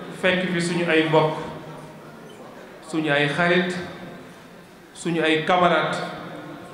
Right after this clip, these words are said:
suñu ay mbokku taalibe. Mu mën ci lim sëñ Modou Bara Dolly Mbacké. Lim ci suñu xarit bi ñu dalal, moom laa waroon jiital sax, monsieur le maire Abdou Lahad Ka.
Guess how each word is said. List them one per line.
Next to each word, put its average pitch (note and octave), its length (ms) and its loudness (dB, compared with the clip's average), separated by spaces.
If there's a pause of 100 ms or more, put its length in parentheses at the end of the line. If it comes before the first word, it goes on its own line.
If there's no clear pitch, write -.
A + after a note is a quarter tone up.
(220)
suñu D3+ 180 -4
ay C#3+ 120 2
mbokku C#3 340 0
taalibe. C3 380 2 (1800)
Mu C3 80 -4
mën C#3+ 260 2
ci D#3 80 0
lim C#3 320 0
sëñ C#3+ 300 -2
Modou C3+ 320 2
Bara C3 280 4
Dolly B2+ 260 0
Mbacké. C#3+ 360 0 (1900)
Lim D#3 340 4
ci E3 120 -2
suñu D#3 260 -2
xarit F3 440 2 (1040)
bi E3+ 100 0
ñu G3+ 100 8
dalal, C3+ 500 4 (200)
moom C3+ 160 -4
laa D3 120 6
waroon D3+ 320 4
jiital E3+ 300 2
sax, C#3+ 200 2 (720)
monsieur C#3+ 200 0
le C#3+ 80 4
maire C#3 260 4
Abdou B2+ 180 -4
Lahad C3 380 0
Ka. B2+ 100 0